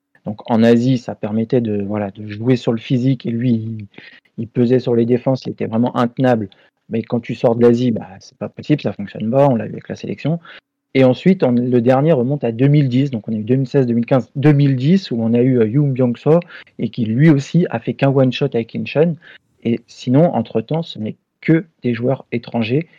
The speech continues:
et qui, eux, ne font pas de one-shot. C'est-à-dire que quand ils mettent des buts, bah, ils les mettent sur plusieurs saisons. On a eu Dejan Damjanovic, bon, on va pas le présenter, hein, le meilleur buteur étranger de la K-League. Euh, on a eu Jonathan, qui a été un très, très bon buteur avec, euh, Suwon.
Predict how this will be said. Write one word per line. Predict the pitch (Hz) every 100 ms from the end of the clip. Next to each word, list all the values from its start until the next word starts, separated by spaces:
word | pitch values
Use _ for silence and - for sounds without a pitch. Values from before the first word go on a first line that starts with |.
| _ -
et | 113
qui, | - 117 165
eux, | 180
ne | 147
font | 110 120
pas | 107 151
de | 131
one-shot. | 110 123 123 - 117
C'est-à-dire | - 117 107
que | 110
quand | - 139 -
ils | 120 110 107
mettent | 107 104 127
des | 123 120
buts, | 123 135 190
bah, | 151 110
ils | 117 113
les |
mettent | 113 151
sur | - -
plusieurs | 135 123 -
saisons. | 156 131 131
On | 127
a |
eu | 107
Dejan | 107 113 117
Damjanovic, | 113 113 110 113 120 160 190 - - - _ _ _
bon, | - 104
on | 107
va | 104
pas | 107 117
le |
présenter, | - 107 113 120 190
hein, | 160
le | 135
meilleur | 117 113 110
buteur | 110 123 -
étranger | 117 - 123 120 123
de |
la | 117
K-League. | 104 131 143 185 151 - - - -
Euh, | 120 107 104 104 110 -
on | 110
a | 110
eu | 110
Jonathan, | 104 107 110 147 208 226
qui | - 101
a | 101
été | 101 -
un | 104 -
très, | - -
très | - - 120
bon | 110 127 131
buteur | 120 120 139 131
avec, | 110 101 107 -
euh, | 113
Suwon. | 104 - 139 170 190